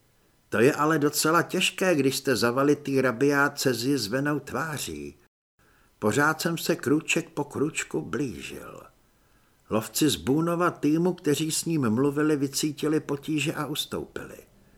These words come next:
„Vysral ses na mě.“ Teď jsem stál přímo před ním.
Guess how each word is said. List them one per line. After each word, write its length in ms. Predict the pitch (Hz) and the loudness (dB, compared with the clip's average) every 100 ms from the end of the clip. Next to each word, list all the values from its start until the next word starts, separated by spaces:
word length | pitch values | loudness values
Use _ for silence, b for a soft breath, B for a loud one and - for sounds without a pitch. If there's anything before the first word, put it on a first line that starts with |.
| b b _ - | b b _ -20
„Vysral 720 | - 107 104 - 98 135 139 | -6 0 2 2 6 6 6
ses 400 | - 120 - - | 2 0 0 -2
na 200 | 95 90 | -2 -2
mě.“ 460 | 85 73 76 67 - _ b b b b b b b | -4 -8 -8 -10 -12 _ b b b b b b b
Teď 220 | 95 - | -6 -2
jsem 200 | 175 156 | -2 -2
stál 380 | - 123 175 214 | -4 -2 -2 -4
přímo 440 | - 147 165 185 | -6 -6 -4 -6
před 340 | - - 190 | -6 -8 -8
ním. 360 | 90 80 67 | -10 -12 -14